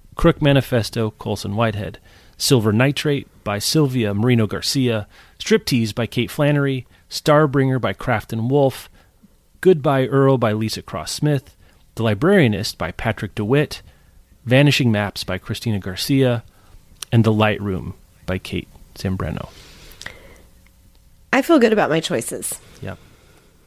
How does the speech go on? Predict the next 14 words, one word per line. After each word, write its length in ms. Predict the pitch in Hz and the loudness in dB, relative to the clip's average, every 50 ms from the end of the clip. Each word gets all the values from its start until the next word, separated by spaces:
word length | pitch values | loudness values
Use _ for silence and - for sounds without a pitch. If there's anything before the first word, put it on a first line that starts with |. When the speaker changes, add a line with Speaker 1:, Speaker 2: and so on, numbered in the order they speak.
| - - - _ _ _ - | -20 -20 -20 _ _ _ 0
Speaker 1:
What's 220 | 135 139 139 - | 0 0 2 2
your, 280 | 165 160 151 139 127 127 | 2 4 4 4 2 2
what's 240 | 127 135 143 - | 2 2 2 2
your 100 | 160 147 | 2 2
number 240 | 127 131 131 127 127 120 | 2 4 4 4 4 4
one 160 | 123 120 117 | 2 2 2
reading 240 | 113 117 113 113 107 | 2 2 0 0 -2
pick 200 | - 123 110 - | -2 -4 -6 -6
for 100 | - 113 | -4 -6
yourself? 640 | 98 95 - - - - 98 73 - - - - - - - - - - - - - - - - _ _ _ _ _ _ - - - | -6 -6 -6 -6 -6 -6 -6 -8 -8 -12 -20 -20 -20 -20 -20 -20 -20 -20 -20 -20 -20 -20 -20 -20 _ _ _ _ _ _ -14 -4 0
Speaker 2:
Oh, 180 | 508 466 254 170 - | 2 4 4 2 2
Crook 260 | - 349 339 - - | 0 0 0 2 2
Manifesto. 600 | 311 302 302 - 320 302 - - - - 58 - - | 2 2 2 2 -2 -2 -2 -4 -6 -6 -6 -8 -12
Speaker 1:
Yeah. 140 | - - | -14 -16